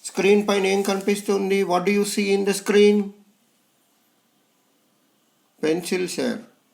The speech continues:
ఓకే, పెన్సిల్. ఇక్కడ మీకు ఒక చిన్న ప్రశ్న వేస్తాను.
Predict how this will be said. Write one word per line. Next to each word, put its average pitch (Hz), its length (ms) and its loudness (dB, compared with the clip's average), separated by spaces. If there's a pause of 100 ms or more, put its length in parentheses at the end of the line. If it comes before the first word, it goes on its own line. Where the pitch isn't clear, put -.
(160)
ఓకే, 170 580 -6 (1400)
పెన్సిల్. 139 460 -6 (1700)
ఇక్కడ - 180 -2
మీకు 208 320 2
ఒక 185 260 -2
చిన్న 214 200 2
ప్రశ్న 175 360 -2
వేస్తాను. 131 480 -4